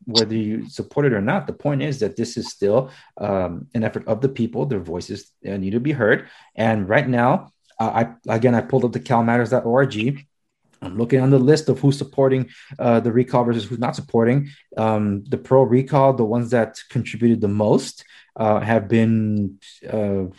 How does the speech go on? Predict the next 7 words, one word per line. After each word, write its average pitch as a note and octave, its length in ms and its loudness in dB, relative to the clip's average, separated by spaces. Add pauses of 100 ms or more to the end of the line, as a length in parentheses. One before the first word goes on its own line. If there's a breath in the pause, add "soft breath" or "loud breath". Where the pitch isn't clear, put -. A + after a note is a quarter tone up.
individuals, A#2+ 880 2
it C#3+ 80 -6
seems, D#3 400 0 (280 soft breath)
and A#2 400 4
a A2+ 260 0
couple A2+ 680 2 (340 soft breath)
of, G2+ 480 -2